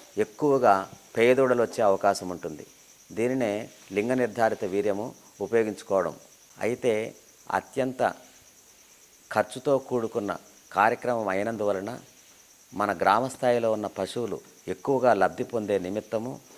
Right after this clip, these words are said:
ఇలాంటి లింగ నిర్ధారిత వీర్యము తయారు చేయటం అన్నది కొంత ఖర్చుతో కూడుకున్న పని అయినందున వాటి నుంచి వచ్చే దూడల వల్ల రైతులకు అపోహ లేకుండా ఉండం చేయటం కోసమని మంచి పశువుల ఎన్నిక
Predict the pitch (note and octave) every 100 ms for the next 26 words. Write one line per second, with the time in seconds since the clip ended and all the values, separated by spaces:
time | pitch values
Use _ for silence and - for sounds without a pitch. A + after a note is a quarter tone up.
0 | - A#2 A#2 G#2+ F#2+ F#2+ B2 C#3 C#3 B2
1 | B2 A#2+ A2+ G2 A2+ A#2 F#2 F2 - _
2 | _ - G2+ A#2+ B2+ - A2+ G#2+ G2+ G2+
3 | F#2 D#2+ - _ _ - G#2+ G#2 - G2+
4 | - C3 C3 B2+ A2 - G#2+ G2 G2+ A2+
5 | A#2+ - E2+ G2 A2 A2 A2+ D3 - -
6 | - - - F#2+ G#2 G#2 A2 B2+ C3+ A2
7 | - - _ - G#2 - B2 F#2 E2+ A2
8 | C3+ C3 A#2+ A2 F#2+ E2 - - - -
9 | G2 A2 D3 C3 A#2+ E2 - C3 B2+ F#2+
10 | G2+ B2+ B2 A#2 G2+ F#2+ A2 - G2+ G2+
11 | G#2+ G#2+ G2 G#2 G2+ A2+ - - - -
12 | - F2+ A#2 C#3 B2+ G2+ - A#2 A2 G2
13 | G#2 G2+ A#2